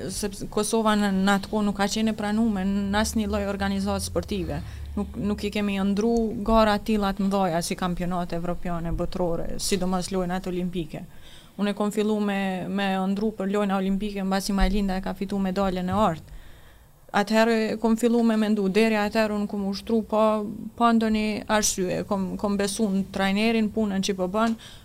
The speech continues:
jo, kom bo punën që më ka th-, më është dashur në stërvitje, për çka më shku, edhe kështu kom vazhdu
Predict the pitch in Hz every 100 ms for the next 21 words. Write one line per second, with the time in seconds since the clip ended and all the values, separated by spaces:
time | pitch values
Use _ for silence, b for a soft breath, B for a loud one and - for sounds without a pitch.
0 | B 208 220 220 226 220 220 214 226 214
1 | 208 202 196 185 190 196 208 202 - -
2 | 190 190 190 202 196 202 202 196 202 190
3 | - 185 202 220 202 202 185 - 185 175
4 | 175 - 240 247 B B B - 220 214
5 | 226 - - 240 220 214 208 -